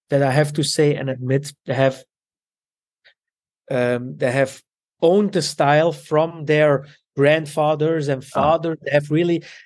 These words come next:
Speaker 1: they come from families that are, uh, like, traditional, dressed well.
Speaker 2: So if they're wearing double-breasted and they saw the father with the double-breasted, they're
Speaker 1: Yeah.
Speaker 2: staying with the six-on-two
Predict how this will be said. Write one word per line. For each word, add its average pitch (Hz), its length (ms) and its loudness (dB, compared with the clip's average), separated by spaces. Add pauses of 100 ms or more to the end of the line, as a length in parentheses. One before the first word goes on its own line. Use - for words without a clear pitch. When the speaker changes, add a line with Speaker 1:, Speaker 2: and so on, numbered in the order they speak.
(100)
Speaker 1:
they 147 220 4
come 190 320 0
from 180 320 -4
families 196 760 0
that 143 240 -2
are, 139 460 0
uh, 131 240 -4
like, 147 320 0
traditional, 175 880 -2
dressed 131 500 -8
well. 113 340 -20 (240)
Speaker 2:
So 98 120 -6
if 90 80 -2
they're 101 80 2
wearing 120 280 4
double-breasted 117 680 2
and 92 100 0
they 90 80 -2
saw 98 160 0
the 92 100 2
father 90 560 0
with 82 160 -10
the 92 80 -4
double-breasted, 90 840 -2 (520)
they're 90 100 0
Speaker 1:
Yeah. 113 160 -4
Speaker 2:
staying 107 220 2
with 98 120 0
the 98 80 2
six-on-two 98 960 -2